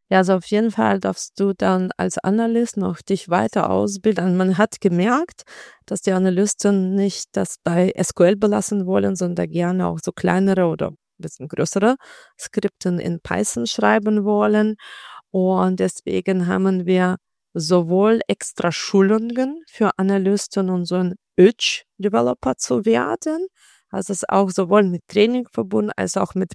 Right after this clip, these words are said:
Prüfung, als auch du bestehst es. Und dann hast du ja mehr Zugänge. Es gibt ja extra dann Umgebung, die, die dich unterstützt, diese dann, dass zum Beispiel, vielleicht hast du ja Python-Skript nicht einfach so geschrieben, um das einmalig zu machen, sondern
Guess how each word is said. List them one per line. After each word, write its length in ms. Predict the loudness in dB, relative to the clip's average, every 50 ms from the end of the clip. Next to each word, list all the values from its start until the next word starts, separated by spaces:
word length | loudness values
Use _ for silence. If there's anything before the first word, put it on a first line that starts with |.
| -10
Prüfung, 560 | -2 2 2 2 2 2 0 -2 -2 -2 -4 -8 -14 _ _ _ _ _ _ _
als 240 | -4 -4 -4 0 0
auch 160 | 0 0 0 -2
du 120 | -8 -6
bestehst 460 | -4 -4 -2 2 2 2 2 2 -2
es. 160 | -6 -6 -4 -4
Und 160 | -4 -2 0
dann 280 | 2 2 2 2 0
hast 200 | -2 -4 -6 -6
du 60 | -6 -4
ja 140 | -4 -2
mehr 200 | -2 -2 -2 -4
Zugänge. 760 | -4 -2 -4 -4 -2 -2 -4 -4 -4 -4 -4 -4 -4 -4 -4 -6 -10 _ _ _ _ _ _ _ _ _ _ _ _ _
Es 180 | _ -4 -4 -2
gibt 220 | -2 -4 -4 -2 0
ja 120 | 0 0 2 0
extra 380 | -4 -6 -6 -8 -2 0 0
dann 320 | 2 2 2 2 2 2 0 0
Umgebung, 840 | 0 0 0 0 0 -2 -2 -2 -2 0 0 -2 -2 -2 -4 -8 -12 -20 _ _ _ _ _ -20 -20 -20 _ _ _ -2
die, 280 | 0 2 2 0 -2 -4
die 180 | -6 -6 -6 -2
dich 260 | -4 -4 -4 -4 -2
unterstützt, 680 | -2 -2 -2 -2 -4 -6 -4 -6 -10 -10 -10 -12 -8
diese 200 | -8 -4 -4 -4
dann, 280 | 0 0 0 0 0 0
dass 180 | 0 -2 -2 -2
zum 140 | -2 -2
Beispiel, 340 | -2 -2 0 2 2 2 2 0 -4 -14 -20 -20 -20 _
vielleicht 220 | 2 2 4 4
hast 160 | 4 2 4 4
du 40 |
ja 60 | 4 4
Python-Skript 640 | 4 2 2 2 0 -2 -2 0 0 0 0 2
nicht 180 | -2 0 2 0
einfach 420 | 0 0 0 0 0 0 -2 -4
so 200 | -2 0 0 2
geschrieben, 420 | 2 2 0 0 -4 -4 -2 0 0
um 120 | 0 0
das 160 | 0 -2 -4 -4 -2
einmalig 520 | 0 0 2 2 0 0 0 0 -2 -4
zu 120 | -4 -6 -4
machen, 300 | -2 -2 -2 -2 -4 -2
sondern 420 | -2 -2 0 0 0 0 0 0